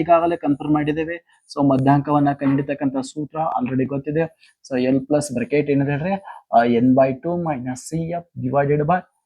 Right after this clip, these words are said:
F into ಏನಿದಪ್ಪ ಅಂದ್ರ ಎಚ್ ದ ಕೆಲವೊಂದು ಕಡೆ ಆ ಇದೆ ಅನ್ನೋದು ನಿಮ್ಗೆ ಗೊತ್ತಿದೆ, ಹೌದಾ? So ಇದಾದ ನಂತರ ಇನ್ನೊಂದು ಸೂತ್ರ ನಾವು ನೋಡಿದ್ದು, so that is a ಬಹುಲಕ ಅಂತನೂ ಕರಿತಾ ಇದ್ದಾವೆ. Same that is L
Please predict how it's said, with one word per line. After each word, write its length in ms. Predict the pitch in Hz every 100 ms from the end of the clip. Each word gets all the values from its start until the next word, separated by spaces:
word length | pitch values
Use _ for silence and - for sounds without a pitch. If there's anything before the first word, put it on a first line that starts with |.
| - - 110 120 143 139
F 80 | - - 117
into 240 | 143 147 180
ಏನಿದಪ್ಪ 360 | 151 143 139 139 135
ಅಂದ್ರ 120 | 139 165 151 - _ _ _ 131
ಎಚ್ 180 | 147 147 156
ದ 80 | 160 156
ಕೆಲವೊಂದು 280 | 127 131 131 139
ಕಡೆ 140 | 180 - _ 107
ಆ 20 | 120 120
ಇದೆ 120 | 120
ಅನ್ನೋದು 160 | 123 151
ನಿಮ್ಗೆ 160 | 139 110
ಗೊತ್ತಿದೆ, 340 | 104 104 101 - _ - _ -
ಹೌದಾ? 180 | 185 190 - -
So 140 | 196 180
ಇದಾದ 340 | 156 165 190
ನಂತರ 180 | 190 196 180
ಇನ್ನೊಂದು 280 | 156 165 170 165
ಸೂತ್ರ 180 | 160 160
ನಾವು 260 | 160 156 151
ನೋಡಿದ್ದು, 280 | 147 151 160 147
so 60 | 131
that 160 | 131 156
is 60 | 147 147
a 60 | - - _ - 127
ಬಹುಲಕ 440 | 139 175 190 185 185
ಅಂತನೂ 260 | 170 170 165 165
ಕರಿತಾ 260 | 151 160
ಇದ್ದಾವೆ. 260 | 151 151 165 160 -
Same 200 | 143 143
that 120 | 139 147
is 80 | 143 160 - - _ -
L 20 | 135